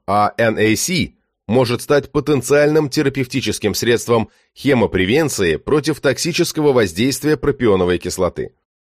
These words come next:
Они также ссылаются на результаты другого исследования, доказывающие потенциальную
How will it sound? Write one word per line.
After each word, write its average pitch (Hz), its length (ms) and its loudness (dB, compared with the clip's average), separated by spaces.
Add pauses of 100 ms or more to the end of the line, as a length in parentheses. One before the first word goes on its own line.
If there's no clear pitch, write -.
(400)
Они 202 180 2
также 196 280 0
ссылаются 175 500 0
на 165 60 0
результаты 156 500 0
другого 175 420 2
исследования, 95 760 0 (220)
доказывающие 131 880 0
потенциальную 135 800 0